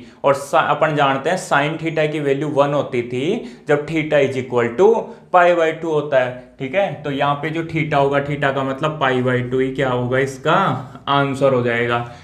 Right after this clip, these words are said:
तो sine inverse one की प्रिंसिपल रेंज हो गई pi by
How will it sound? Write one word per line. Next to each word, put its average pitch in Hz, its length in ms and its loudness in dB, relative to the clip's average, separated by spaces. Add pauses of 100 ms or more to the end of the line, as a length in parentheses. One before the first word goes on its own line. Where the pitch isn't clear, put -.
(120)
तो 135 120 0
sine 139 340 2
inverse 143 400 0
one 131 220 0
की 151 80 -6
प्रिंसिपल 139 600 -2
रेंज 131 260 -2
हो 123 100 0
गई 170 260 2 (360)
pi 156 180 8
by 131 140 4